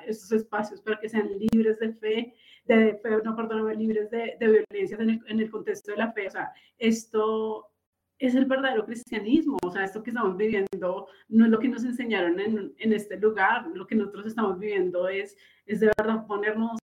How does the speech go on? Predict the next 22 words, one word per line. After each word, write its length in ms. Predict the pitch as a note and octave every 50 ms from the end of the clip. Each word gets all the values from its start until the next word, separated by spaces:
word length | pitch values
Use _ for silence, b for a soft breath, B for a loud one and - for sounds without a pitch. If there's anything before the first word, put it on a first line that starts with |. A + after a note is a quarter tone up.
| -
la 220 | - A#3 A3+ A3+ -
camisa, 720 | B3 G#3+ G#3+ G3+ G3 G3 F#3 - G3+ F#3+ G3 G#3+ A3 b b b b b b _
eh, 500 | - G#3+ G#3+ G#3 G#3 G#3+ G3 F3+ - - _ _
y 160 | - A#3 A#3+
decir, 560 | A#3 A3 - - G#3+ G#3 G3+ - F#3 F3+ - - _ _ _
vamos 540 | G#3+ F#3 F3+ A3+ B3 B3+ B3+ C#4+ C#4+ C#4
a 60 | D#4+ D4
hacerlo 280 | C4+ B3 A#3 A#3 A#3
a 100 | A#3 A#3
pesar 300 | - A#3+ A#3 B3 A3 G3
de 100 | G3+ G3 -
que, 280 | A3 A3 A3 A3 A3+ B B B B B
de 140 | - A3 A3
que 100 | A3+ B3
nos 200 | A#3 A3+ A3 G#3+
lastiman, 760 | G#3+ G3 G3+ - - _ B3 B3 C4 C4 B3+ C4 B3+ B3 B3
a 140 | A#3+ A#3 -
pesar 260 | A3 A3 - A3 F#3 F#3+
de 80 | F#3 -
que 80 | -
nos 180 | G3+ G3+ G3 -
ofenden, 800 | G#3+ - - G#3 A3+ A#3 B3 B3+ B3+ B3+ A#3+ A#3+ A#3+ B3 B3 C#4+